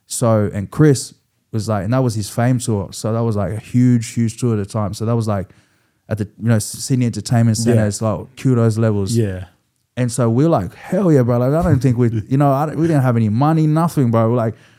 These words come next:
Speaker 1: we was like, "Fuck, let's go, bro." Like,
Speaker 2: Yeah.
Speaker 1: we, we, we scratched together anything we could. I think even one of the boys couldn't even make one of the shows, like, to get there, bro. Like, 'cause they were all ca-, paid and covered. We just had
Speaker 2: Yeah.
Speaker 1: to be there. And if we got there, we're on stage.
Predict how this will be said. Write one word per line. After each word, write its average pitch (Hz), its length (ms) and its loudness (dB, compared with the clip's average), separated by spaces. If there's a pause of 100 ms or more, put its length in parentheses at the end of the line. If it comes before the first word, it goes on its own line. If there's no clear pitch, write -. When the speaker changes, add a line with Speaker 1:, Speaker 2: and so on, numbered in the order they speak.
(140)
Speaker 1:
we 160 180 4
was 127 320 4
like, 104 220 2 (220)
"Fuck, - 320 -6
let's 127 240 -2
go, 131 340 4
bro." 113 240 4
Like, 135 160 6 (100)
Speaker 2:
Yeah. - 80 -2
Speaker 1:
we, 147 180 8
we, 156 280 6
we 156 160 6
scratched 139 480 0
together 120 460 0
anything 147 380 4
we 123 100 2
could. 127 420 0
I 143 80 -4
think 165 180 -2
even 135 220 2
one 131 120 2
of 135 60 0
the 131 60 4
boys 120 220 -2
couldn't 123 180 -2
even 117 80 0
make 123 180 0
one 123 160 0
of 120 80 0
the - 40 -10
shows, 120 280 0
like, 107 240 -2 (480)
to 113 100 -4
get 131 360 -2
there, 120 220 4
bro. 113 180 2
Like, 107 160 -2
'cause 110 140 -4
they 135 120 2
were 143 100 4
all 117 320 -2 (100)
ca-, - 160 -12
paid 117 300 0
and 107 100 -2
covered. 104 340 -2
We 120 140 0
just 113 160 0
had 104 100 4
Speaker 2:
Yeah. 90 60 -2
Speaker 1:
to 98 60 -4
be 127 180 2
there. 143 280 0
And 107 140 -4
if 107 100 -6
we 110 80 -4
got 135 240 0
there, 127 240 4
we're 113 160 0
on 110 140 0
stage. 90 400 -10